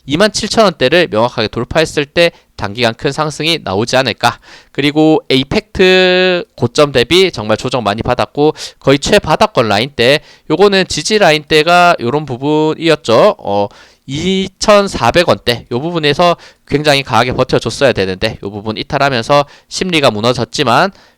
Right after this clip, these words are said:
요런, 어, 역회된 숄더 모습 만들고 요 변곡 가격대 이천사백 원 돌파되면서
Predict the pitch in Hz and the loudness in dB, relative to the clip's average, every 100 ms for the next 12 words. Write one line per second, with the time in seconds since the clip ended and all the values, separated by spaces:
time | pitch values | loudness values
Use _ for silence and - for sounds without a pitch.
0 | 117 123 143 143 147 143 - 98 104 113 | -2 2 4 4 2 0 -4 -2 0 0
1 | 175 151 135 143 123 127 113 - 175 175 | 0 0 0 0 0 0 -2 0 2 0
2 | _ _ 101 101 135 160 190 208 - 107 | _ _ -4 -4 0 0 2 2 2 -6
3 | 104 110 123 156 113 123 - 151 160 - | -2 -2 0 -2 0 -2 -2 0 0 -2
4 | _ 113 - 143 135 123 123 113 131 - | _ -10 -2 -2 0 0 0 -2 -4 -2
5 | 151 170 135 - 160 160 | 0 0 -2 0 0 0